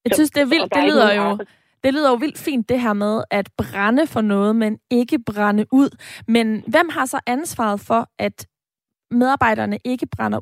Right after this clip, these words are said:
Speaker 1: ud?
Speaker 2: Jamen, det har vi jo alle sammen. Altså, jeg bliver også lige nødt til, nu bliver jeg lige nødt til, inden jeg svarer på det, så bliver jeg bare lige nødt til at gå helt tilbage til en af de lyttere, der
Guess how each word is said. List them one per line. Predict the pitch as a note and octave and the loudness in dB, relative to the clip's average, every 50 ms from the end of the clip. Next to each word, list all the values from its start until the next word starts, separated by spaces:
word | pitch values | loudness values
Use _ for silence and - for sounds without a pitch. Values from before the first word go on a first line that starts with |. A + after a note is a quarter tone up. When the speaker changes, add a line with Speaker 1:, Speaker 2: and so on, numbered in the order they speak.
| - A#3 | -4 -4
Speaker 1:
ud? | A3+ - - _ _ _ _ _ _ _ _ _ _ _ _ _ _ _ _ _ _ _ _ _ _ _ _ _ _ _ _ _ - | -6 -6 -10 _ _ _ _ _ _ _ _ _ _ _ _ _ _ _ _ _ _ _ _ _ _ _ _ _ _ _ _ _ -6
Speaker 2:
Jamen, | - D3+ D3+ D3+ | -2 -2 0 0
det | G3+ F#3 | 0 0
har | G3+ G3+ F#3+ | 0 -2 0
vi | G3 | 0
jo | F#3 E3+ | 0 0
alle | D#3 D3 D#3+ E3 - | 2 0 0 0 -2
sammen. | E3+ D3 D3+ _ - D3+ _ _ _ _ _ _ - - | -4 -4 -4 _ -14 -20 _ _ _ _ _ _ -2 -2
Altså, | E3 E3+ G3 | -2 0 0
jeg | F#3 F#3 G3 | -2 -2 -2
bliver | G3 G3+ G#3 | -2 -2 -2
også | G#3+ G#3+ A3+ | -2 -2 -2
lige | G#3+ | -2
nødt | A3+ A3 G3+ | -2 -2 -2
til, | G#3+ | -4
nu | G#3+ G#3+ | -6 -2
bliver | A3 A3 | 0 0
jeg | G#3+ A3 | 0 0
lige | A#3 A3+ | 0 0
nødt | A3+ A3 | -2 0
til, | - G#3+ | 0 0
inden | G#3 A3+ | 0 0
jeg | A3+ A3 - - | -2 -2 -2 -2
svarer | F#3+ F#3+ G#3 | -2 -2 -2
på | - A3 | -4 -4
det, | G#3 G#3 G3 | -4 -4 -4
så | - G#3+ | -4 -2
bliver | - A3 G#3 | -2 -2 0
jeg | - G#3+ | 0 -2
bare | A3 G#3+ | -2 -2
lige | A3+ A#3 | -2 -2
nødt | A3+ G#3+ - | -2 -2 -2
til | - - | -4 -4
at | - | -4
gå | A3 - - | -6 -6 -4
helt | - C4+ - - A3+ - - | -4 -4 -4 -4 -10 -6 -4
tilbage | B3+ A#3+ - F#3+ F#3 F#3 G3 A3 A3+ _ - | -4 -2 0 0 2 2 2 0 -2 _ -4
til | - A3 G#3 - - G#3 | -2 -2 -2 -2 -2 -4
en | F#3 F3 | -2 -2
af | G3+ G#3 | -2 -2
de | - A3 G3 | -2 -2 0
lyttere, | G3+ G3 - A3 G#3 | 0 0 0 0 0
der | A3 | 0